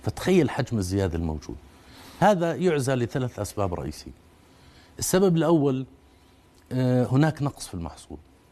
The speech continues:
وهذا شيء عالمي، التقارير العالمية واضحة، سواء بالزيوت أو الحبوب هناك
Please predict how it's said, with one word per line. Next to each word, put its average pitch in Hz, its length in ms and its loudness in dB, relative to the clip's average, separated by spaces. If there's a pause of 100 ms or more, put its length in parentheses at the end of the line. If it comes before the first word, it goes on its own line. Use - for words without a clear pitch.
(1000)
وهذا 147 280 2
شيء 151 180 0
عالمي، 113 380 2
التقارير 123 420 -2
العالمية 113 480 2
واضحة، 127 340 0
سواء 120 300 0
بالزيوت 110 500 0
أو 120 120 2
الحبوب 131 460 -2 (560)
هناك 131 280 2